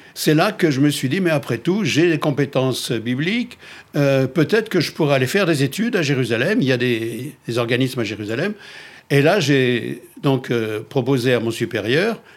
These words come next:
qui restait encore mon supérieur, si moi j'étais parti, mais j'étais pas encore, euh, détaché de l'ordre. Je rencontre donc mon supérieur en dehors du monastère, dans un lieu complètement, euh, caché,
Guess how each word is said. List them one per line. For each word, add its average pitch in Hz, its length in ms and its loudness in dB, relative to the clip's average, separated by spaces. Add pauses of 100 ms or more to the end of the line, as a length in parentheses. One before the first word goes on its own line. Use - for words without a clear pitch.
(120)
qui 160 120 2
restait 143 320 4
encore 156 260 4
mon 151 80 4
supérieur, 165 520 2
si - 180 -4
moi 156 140 4
j'étais 123 200 -2
parti, 131 260 0
mais 139 80 4
j'étais 110 220 -2
pas 110 200 -4 (260)
encore, 117 440 -2
euh, 104 160 -4 (300)
détaché 127 460 -2
de 123 120 -2
l'ordre. 139 340 -2 (1040)
Je 139 360 2
rencontre 156 560 2
donc 139 160 0
mon 131 100 0
supérieur 123 520 0
en 180 140 4
dehors 165 220 2
du 139 80 0
monastère, 127 680 -2 (300)
dans 127 160 -2
un 131 60 2
lieu 127 140 2
complètement, 127 800 0
euh, 107 80 -4
caché, 180 520 -2